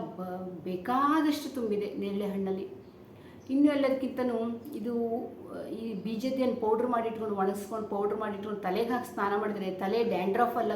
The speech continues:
ಕಡಿಮೆ ಆಗುತ್ತೆ ಅಂತಲೂ ಹೇಳ್ತಾರೆ. ಭಾಳಷ್ಟು ನೋಡಿ ಎಷ್ಟು ಉಪಯೋಗ. ಅದರಲ್ಲೂ ನಾವು ಡಯಾಬಿಟಿಸ್ ಅವರಿಗಂತೂ ಇದು ಖಂಡಿತ ಕೊಡಬೇಕು ಅಂತ ಎಲ್ಲ ಕಡೆ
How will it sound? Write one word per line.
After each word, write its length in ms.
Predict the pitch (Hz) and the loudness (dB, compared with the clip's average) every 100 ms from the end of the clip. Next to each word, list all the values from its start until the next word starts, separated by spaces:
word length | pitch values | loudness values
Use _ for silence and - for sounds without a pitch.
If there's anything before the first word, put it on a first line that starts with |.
| 196 | -2
ಕಡಿಮೆ 220 | 180 185 | -2 0
ಆಗುತ್ತೆ 280 | 185 180 190 | -2 -4 -4
ಅಂತಲೂ 260 | 180 180 | -4 -4
ಹೇಳ್ತಾರೆ. 480 | 190 185 175 185 202 285 - - - - - - - - 185 | -4 -4 -6 -8 -8 -10 -14 -16 -18 -18 -18 -20 -18 -12 -8
ಭಾಳಷ್ಟು 680 | 175 196 226 269 269 - 294 254 | -6 -2 2 2 0 -2 0 2
ನೋಡಿ 160 | 240 | 2
ಎಷ್ಟು 420 | 226 214 - - 277 | 0 -2 -4 0 2
ಉಪಯೋಗ. 360 | 262 247 233 220 - - 196 | 4 4 4 2 -2 -8 -6
ಅದರಲ್ಲೂ 400 | 202 240 254 269 | -2 0 2 4
ನಾವು 400 | 247 226 220 190 | 4 2 2 2
ಡಯಾಬಿಟಿಸ್ 760 | 180 208 233 262 - 269 - | 2 4 4 2 0 0 2
ಅವರಿಗಂತೂ 600 | 247 240 233 226 233 220 | 2 2 0 -2 -2 -2
ಇದು 140 | 240 226 - 190 | -4 -6 -8 -4
ಖಂಡಿತ 480 | 190 220 240 269 190 | -2 0 0 0 0
ಕೊಡಬೇಕು 440 | 269 214 202 196 208 | 0 0 0 -2 -2
ಅಂತ 220 | 196 190 247 247 - - - - - - - 180 | -2 0 -2 -2 -10 -18 -18 -20 -20 -18 -8 -4
ಎಲ್ಲ 340 | 185 214 262 302 | -2 0 2 2
ಕಡೆ 160 | 302 285 | 4 4